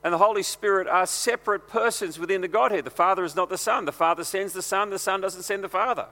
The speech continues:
Uh, the Holy Spirit doesn't send the Son, doesn't send the Father. No, the Spirit is sent by the Father and the Son. It's a bit like ra-, uh, one one was a racehorse, two two wa-, was one two, one one run race,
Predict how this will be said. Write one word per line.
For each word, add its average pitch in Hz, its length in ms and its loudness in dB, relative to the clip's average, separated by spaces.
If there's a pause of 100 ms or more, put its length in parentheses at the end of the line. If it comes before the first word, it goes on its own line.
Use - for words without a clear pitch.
(800)
Uh, - 160 -10
the 143 100 0
Holy 190 220 4
Spirit 208 420 0
doesn't 190 240 2
send 196 240 -2
the 185 60 -2
Son, 208 380 0 (140)
doesn't 190 220 -2
send 196 200 0
the 185 40 -2
Father. 196 360 2
No, 196 380 2 (380)
the 175 80 -6
Spirit 208 320 2
is 185 80 -2
sent 202 240 0
by 208 180 8
the 202 80 0
Father 190 340 4
and 202 140 0
the 196 60 -2
Son. 254 300 2
It's - 120 -10
a 139 60 -14
bit 165 160 -6
like 165 260 0
ra-, 165 280 2
uh, 160 40 0
one 180 240 0
one 180 140 -2
was 170 160 -4
a 170 60 -8
racehorse, 180 500 -2
two 190 160 0
two 185 180 -2
wa-, 180 240 0
was 170 260 0
one 170 160 0
two, 208 280 -4
one 170 240 -2
one 170 320 0
run 165 160 -2
race, 190 360 0